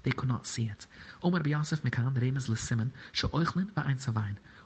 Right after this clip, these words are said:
Omer Abai Hilkach Man, the Islai Sidisa, one who has a meal, lo laichla ela b'yamua, she'll eat it only during the day. Omer Reb Zaira Makru, toiv mara ana mahalach nofesh.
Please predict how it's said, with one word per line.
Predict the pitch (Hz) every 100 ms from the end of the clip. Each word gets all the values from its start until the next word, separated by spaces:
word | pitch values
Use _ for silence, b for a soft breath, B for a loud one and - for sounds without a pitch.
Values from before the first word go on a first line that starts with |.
| B
Omer | 190 147
Abai | 127 117
Hilkach | 156 151 107
Man, | 147 165
the | 156
Islai | 151 151 - 117
Sidisa, | 113 110 113 - 143 -
one | 143
who | 135
has | 143 127
a | 117
meal, | 120
lo | 139 147
laichla | 139 151 143 139
ela | 135
b'yamua, | 127 127 127 110 -
she'll | - -
eat | 151
it | 139
only | 165 156 151
during | 139 135
the | 127
day. | 117 107 B B B
Omer | 143
Reb | 131
Zaira | - 139 135
Makru, | 120 - 151
toiv | - 135 131
mara | 123 120
ana | 123 139
mahalach | 127 123 117 123
nofesh. | 120 107 -